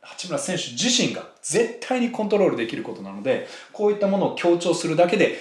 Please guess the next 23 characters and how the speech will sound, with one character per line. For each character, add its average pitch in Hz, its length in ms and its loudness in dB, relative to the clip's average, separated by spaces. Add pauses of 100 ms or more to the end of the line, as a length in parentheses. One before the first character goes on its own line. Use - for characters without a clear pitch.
(120)
ス - 320 0
ー 240 240 0
パ 190 400 0
ー 170 60 -2
ア 175 40 0
ス - 160 0
リ 170 160 6
ー - 20 -6
ト 107 80 -4
で 98 120 -6
あ - 40 -4
る。 - 60 -14 (280)
エ 175 100 0
ヌ 247 120 4
ビ 240 280 2
ー - 20 2
エ - 40 2
ー - 20 2
レ 262 80 4
ベ 233 120 2
ル 170 80 4
で 143 80 0
も、 139 400 2